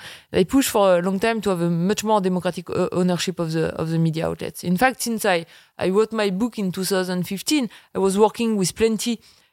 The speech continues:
of, like, uh, like, new website of newspapers, and we were, we were able to set up, like, newsroom owned by the journalists and, and some readers. And this works pretty well, but this works pretty well if you work with small medias.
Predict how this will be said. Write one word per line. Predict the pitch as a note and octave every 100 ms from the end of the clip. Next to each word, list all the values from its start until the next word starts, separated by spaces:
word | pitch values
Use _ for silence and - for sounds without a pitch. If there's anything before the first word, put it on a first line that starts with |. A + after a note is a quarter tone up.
| _
of, | F3+ F3+
like, | F3+ E3+ F3+
uh, | E3+
like, | D#3+ D#3+ F#3+
new | G#3 A3+ G#3+
website | G#3 F#3 G3+ F#3+ F#3
of | F3+ E3
newspapers, | F3+ F3 - F#3+ A3+ A3
and | G3 F3+
we | G3
were, | G3+ -
we | G3
were | G#3 G#3
able | G#3 B3
to | G3+
set | D#3+ - G#3+
up, | A#3+ - - - _
like, | - F3
newsroom | G#3+ A#3 G#3+ A#3 C4 A#3+ -
owned | G#3 A3+ G#3+
by | F3+ F#3+ F#3+
the | F3+
journalists | D#3+ G3 G3 F#3+ G3+ -
and, | E3+ E3
and | F3
some | F#3+ F3+
readers. | F3+ E3+ D3+ -
And | G3 G#3
this | B3+ D#4+
works | D4+
pretty | - A3+ B3
well, | B3+ - B3+ C#4+
but | G3 F3+
this | G#3 C4
works | A#3+
pretty | - A3 A3+
well | A3+ G#3+
if | F#3
you | G#3
work | G3+ -
with | G3+ -
small | G3+ G3+
medias. | F#3+ F3+ D#3+ C#3+